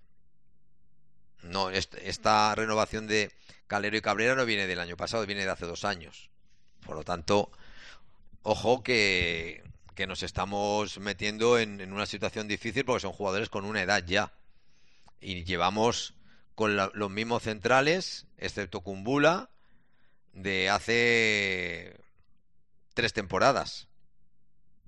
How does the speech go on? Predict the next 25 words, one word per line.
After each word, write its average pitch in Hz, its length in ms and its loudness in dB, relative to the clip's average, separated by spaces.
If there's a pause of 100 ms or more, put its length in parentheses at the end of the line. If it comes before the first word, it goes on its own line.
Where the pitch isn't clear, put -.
(440)
Y 90 220 -6
Calero 92 340 0
y 98 40 -2
Cabrera 104 360 4
ya 139 100 4
son 101 160 -4
cinco. 113 460 -8 (1000)
Y 90 120 -6
ya 90 100 2
nos 101 140 -2
han 107 80 -2
bajado 113 340 4
dos 107 320 2
veces 104 300 0
a 95 40 -2
segunda 95 360 -2
división. 90 520 -4 (1120)
Claro, 92 320 0
es, - 160 0 (640)
es - 120 -14
que 92 140 0
es 92 120 0
algo 107 260 2
que, 117 220 2
que, 107 240 -2